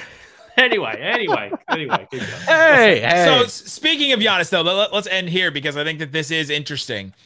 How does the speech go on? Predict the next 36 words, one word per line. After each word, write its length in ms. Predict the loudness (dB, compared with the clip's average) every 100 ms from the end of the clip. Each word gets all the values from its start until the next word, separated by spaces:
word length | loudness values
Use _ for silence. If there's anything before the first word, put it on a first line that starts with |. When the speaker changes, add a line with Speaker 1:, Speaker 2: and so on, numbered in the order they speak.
| _
Speaker 3:
Uh, 140 | -2 0
Giannis 360 | 2 2 0
just 180 | -2 -2
won 140 | 0
a 60 | -2
title. 300 | 0 0 0
He 140 | -4
stayed. 500 | -6 -2 0 2 0
He, 220 | -2 -6 -6
he 240 | -8 -8 -8
re-signed. 640 | -4 -4 -2 -2 -2 0
We 100 | 0
really 260 | 2 2 2
wanted 200 | 2 2
Giannis 340 | 0 0 -4
to 40 | -4
come 160 | -4
to 60 | -2
Dallas, 360 | 0 0 -2 -4
but, 280 | -4 -4
you 80 | -4
know, 180 | -6 -6 -14 -20 _
he 120 | -6
stayed, 360 | -4 0 2 2
and 160 | -2
we 120 | 0 0
were 60 |
glad 260 | 2 0 0
that 100 | -2
he 80 | -4
did 220 | -6 -6
stay 220 | -4 -4
in 60 | -4
Milwaukee. 580 | -4 -2 -2 -4 -16 -18 _ _ _
Uh, 300 | -10 -6 -6 -8 -4
and 500 | -2 -2 -4 -8